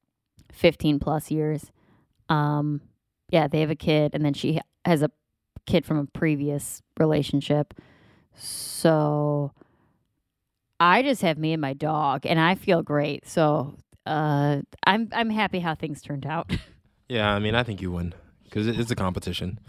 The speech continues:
Speaker 1: Yeah.
Speaker 2: I, we, I, everyone tries to act like there isn't competition. It's a competition always. It's always, it's, oh yeah. So I dated this girl, and, uh, she was twenty-five, I was twenty-two,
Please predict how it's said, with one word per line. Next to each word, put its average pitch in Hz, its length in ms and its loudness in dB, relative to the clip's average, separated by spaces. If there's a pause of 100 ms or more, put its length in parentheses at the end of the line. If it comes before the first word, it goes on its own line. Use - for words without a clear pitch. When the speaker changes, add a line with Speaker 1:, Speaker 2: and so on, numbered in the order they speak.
(300)
Speaker 1:
Yeah. 107 360 0
Speaker 2:
I, - 40 -8
we, 120 180 2
I, 123 140 4
everyone 127 360 2
tries 98 220 0
to 95 60 0
act 92 120 -2
like 92 120 -4
there 90 120 -4
isn't 90 200 -4
competition. 90 520 -6
It's 113 200 -2
a - 20 -4
competition 90 500 -6
always. 87 480 -2 (480)
It's 110 140 -2
always, 135 380 2
it's, - 220 -6 (200)
oh 104 120 0
yeah. 87 200 0 (240)
So 117 320 2 (1200)
I 156 300 4
dated 104 280 -2
this 92 140 -8
girl, 90 460 -6 (680)
and, 92 680 -4
uh, 87 560 -4 (640)
she 151 260 -2
was 170 240 2
twenty-five, 110 560 2
I 101 80 0
was 98 100 -2
twenty-two, 101 600 -4